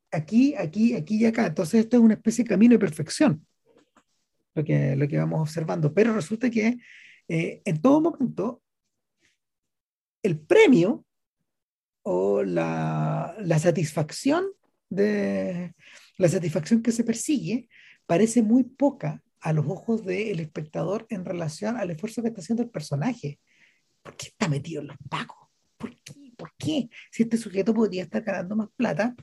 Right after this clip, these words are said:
por ejemplo, o podría obtener más reconocimiento, por ejemplo, como científico. ¿Qué hay ahí?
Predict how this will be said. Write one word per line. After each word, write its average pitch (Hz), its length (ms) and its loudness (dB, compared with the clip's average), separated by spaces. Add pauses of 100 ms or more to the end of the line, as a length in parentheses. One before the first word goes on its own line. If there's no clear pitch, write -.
(120)
por - 120 -8
ejemplo, - 520 -2 (320)
o 135 60 -4
podría 143 300 4
obtener 156 280 0
más 147 160 0
reconocimiento, 202 880 -2
por - 140 -8
ejemplo, 226 560 0 (800)
como 175 220 0
científico. 220 580 0 (1400)
¿Qué 302 140 4
hay 240 180 6
ahí? - 240 -8